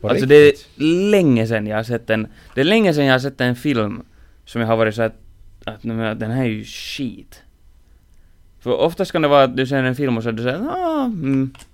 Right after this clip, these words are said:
Speaker 2: yeah." Men den här var liksom, den var dålig.
Speaker 1: På vilket sätt var den dålig?
Speaker 2: Alltså, den var, man märkte att den var, den var liksom på något, den var sådär billigt gjord, det var skit, och den var liksom,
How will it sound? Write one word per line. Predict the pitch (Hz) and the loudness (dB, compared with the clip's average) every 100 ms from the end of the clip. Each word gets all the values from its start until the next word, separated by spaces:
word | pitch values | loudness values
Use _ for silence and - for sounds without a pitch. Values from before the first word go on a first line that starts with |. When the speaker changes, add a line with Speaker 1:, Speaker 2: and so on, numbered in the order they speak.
| _ - | _ -8
Speaker 2:
yeah." | 123 131 127 - - - | -4 -4 -6 -14 -20 -12
Men | - | -2
den | 123 | 0
här | |
var | 156 | 2
liksom, | 151 139 123 - - - _ - - - - _ | 2 2 -2 -2 -10 -20 _ -20 -20 -20 -20 _
den | 143 | -6
var | 139 | -4
dålig. | 107 113 170 160 95 58 - - - - - - _ _ _ | -4 -4 -2 -2 -4 -10 -14 -20 -20 -20 -20 -20 _ _ _
Speaker 1:
På | 127 | -4
vilket | 127 - 90 | -2 -4 -10
sätt | 85 - | -16 -18
var | |
den | - 71 | -16 -14
dålig? | - | -6
Speaker 2:
Alltså, | 139 160 - - - - - | 0 2 0 -2 -16 -20 -14
den | 139 151 | -2 2
var, | 156 160 - | 4 4 2
man | 147 156 | 2 4
märkte | 202 202 127 | 2 0 0
att | 123 | 2
den | 131 | 2
var, | 131 131 | 0 0
den | 135 139 | 0 0
var | |
liksom | 139 139 143 | -2 -2 -4
på | 127 | -2
något, | 156 151 | -4 -2
den | 127 139 | -2 0
var | 139 - - _ | -2 -4 -20 _
sådär | - 127 131 | -6 -4 -2
billigt | 160 180 131 120 | 0 2 2 0
gjord, | 117 120 127 120 120 120 - - | -2 -2 2 2 0 -4 -14 -18
det | - 120 | -6 -4
var | 113 - - - | -4 -8 -20 -16
skit, | - - 123 127 127 - _ - - - - | -10 -2 0 0 -4 -20 _ -20 -20 -20 -2
och | 123 120 - 120 | 2 2 0 0
den | 131 | 2
var | 131 | 2
liksom, | 131 131 139 131 123 | 0 0 0 0 -2